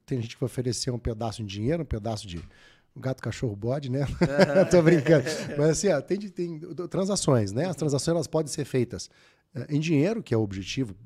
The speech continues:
o principal e rápido de uma transação. Ela pode ser feita em dinheiro, em ações, dinheiro, outras propriedades, coisas desse tipo assim. Então, não tem, tem, ó, várias formas de pagamento, né?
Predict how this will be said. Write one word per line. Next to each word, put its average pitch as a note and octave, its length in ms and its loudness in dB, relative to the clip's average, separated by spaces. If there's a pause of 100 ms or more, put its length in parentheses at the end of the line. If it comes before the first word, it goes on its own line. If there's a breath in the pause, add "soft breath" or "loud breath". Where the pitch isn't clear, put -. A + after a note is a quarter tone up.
o G2 80 -10
principal A2+ 480 -4
e - 20 -2
rápido G2+ 360 -6
de F#2+ 60 -8
uma F#2+ 120 -8
transação. A#2+ 500 -6 (260 soft breath)
Ela C3 140 -8
pode B2+ 220 -6
ser B2+ 80 -8
feita B2 180 -8
em - 20 -6
dinheiro, A#2 440 0
em A2 80 -8
ações, A#2+ 480 -4
dinheiro, A2+ 400 -2
outras A#2 240 -4
propriedades, A2 640 -8
coisas D3+ 240 -4
desse D3 140 -6
tipo - 200 -8
assim. A#2 220 -8 (320)
Então, A#2 200 -6
não A#2 100 -6
tem, A#2+ 260 -4 (400 soft breath)
tem, A#2 160 2
ó, C3 300 -2
várias C3 320 -2
formas E3 240 0
de C#3 100 -2
pagamento, A2 640 -8 (140)
né? D3+ 140 -2